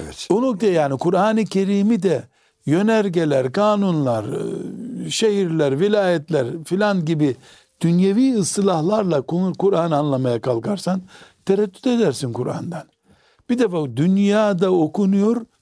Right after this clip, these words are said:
Speaker 2: dünyanın kitabı değil Kur'an.
Speaker 1: Evet.
Speaker 2: İmanımız bizim müftülüklerden gidip iman belgesi alma şeklinde bir nüfus kağıdı değil imanımız bizim.
Speaker 1: Evet.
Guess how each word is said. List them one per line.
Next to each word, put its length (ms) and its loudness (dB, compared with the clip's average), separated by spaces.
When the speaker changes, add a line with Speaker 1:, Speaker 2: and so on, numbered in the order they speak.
Speaker 2:
dünyanın 560 2
kitabı 420 -2
değil 240 -2
Kur'an. 340 -8
Speaker 1:
Evet. 440 -18
Speaker 2:
İmanımız 880 2
bizim 360 -2
müftülüklerden 880 0
gidip 280 -2
iman 460 2
belgesi 440 0
alma 380 0
şeklinde 600 -2
bir 120 -4
nüfus 320 -4
kağıdı 600 0
değil 400 -2
imanımız 640 -6
bizim. 240 -14
Speaker 1:
Evet. 400 -14